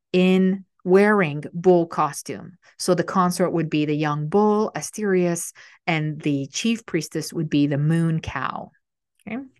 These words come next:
One element in the formation of the labyrinth, m-, the labyrinth myth, may have been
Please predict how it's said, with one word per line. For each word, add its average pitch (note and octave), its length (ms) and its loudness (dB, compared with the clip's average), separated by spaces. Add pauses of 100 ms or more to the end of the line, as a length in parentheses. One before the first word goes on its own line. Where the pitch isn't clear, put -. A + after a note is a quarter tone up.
(1300)
One C4+ 240 6
element F3 480 4
in E3+ 100 -2
the E3 80 0
formation F3 520 -2
of G#3+ 80 -2
the B3 80 0
labyrinth, D#3 520 -2 (340)
m-, D#3 140 -2 (140)
the D#3+ 80 4
labyrinth D#3 460 0
myth, - 360 -6 (300)
may F#3+ 180 4
have A3 320 4
been C#3 360 -2